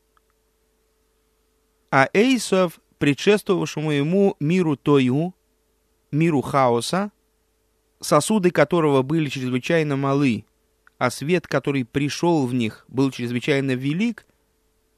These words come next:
по причине чего сосуды мира тою разбились, говоря в терминах Кабалы, и за которым последовал мир тикун, то есть мир исправления,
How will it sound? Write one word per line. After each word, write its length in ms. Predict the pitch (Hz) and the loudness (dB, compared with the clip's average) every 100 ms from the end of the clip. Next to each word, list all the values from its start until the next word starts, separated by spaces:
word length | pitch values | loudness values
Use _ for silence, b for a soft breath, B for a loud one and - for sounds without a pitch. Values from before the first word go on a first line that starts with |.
| _ - | _ -8
по 120 | 127 | -4
причине 400 | 127 117 180 143 | -2 -2 -2 -2
чего 280 | - 143 165 | -2 -2 -2
сосуды 540 | - 127 - 156 131 | -2 -4 -4 -4 -2
мира 320 | 135 139 123 | -2 0 -2
тою 540 | 117 165 151 117 104 - _ _ | -2 0 2 2 -2 -6 _ _
разбились, 760 | - 127 117 117 120 156 202 - _ _ | 0 0 2 0 0 0 -4 -12 _ _
говоря 360 | - 143 151 147 | -2 2 2 2
в 60 | |
терминах 400 | - 151 139 131 | 2 0 0 -4
Кабалы, 460 | - 135 135 135 131 _ _ _ _ _ _ _ _ _ _ _ _ _ _ | -4 0 0 0 -6 _ _ _ _ _ _ _ _ _ _ _ _ _ _
и 100 | 160 | -4
за 160 | 143 151 | -2 0
которым 560 | 160 139 226 220 185 | 0 2 2 4 2
последовал 680 | 165 156 143 180 180 151 151 | 2 0 0 0 2 2 2
мир 320 | 143 165 165 127 | 0 0 -2 -6
тикун, 640 | - 185 165 120 92 - _ _ _ _ _ _ - | -4 -4 -2 -4 -6 -8 _ _ _ _ _ _ 0
то 80 | |
есть 220 | 135 120 - | 0 0 0
мир 280 | 139 151 - | 0 0 -2
исправления, 960 | 135 - 139 135 160 147 113 101 92 | -6 -2 0 0 2 0 0 -2 -8